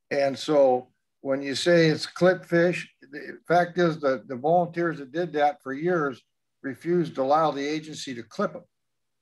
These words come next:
just so you couldn't know the difference. And then everybody had to clip 'em. So when you say it's a hatchery fish,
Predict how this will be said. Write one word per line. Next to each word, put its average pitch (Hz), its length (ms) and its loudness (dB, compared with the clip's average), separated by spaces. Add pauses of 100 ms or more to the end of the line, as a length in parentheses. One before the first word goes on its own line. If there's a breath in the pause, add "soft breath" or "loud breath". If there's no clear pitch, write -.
(320)
just 143 320 -6
so 160 140 -6
you 151 240 -6
couldn't 151 340 -8
know 143 200 -2
the 127 120 -10
difference. 147 500 -6
And 120 120 -10
then 143 240 -2
everybody 131 420 2
had 131 220 2
to 123 80 -14
clip 170 340 -2
'em. - 140 -18 (360)
So 151 160 -2
when 165 300 0
you 202 180 -2
say 165 380 -2
it's 139 240 -10
a 135 140 -4
hatchery 156 500 -2
fish, 120 480 -8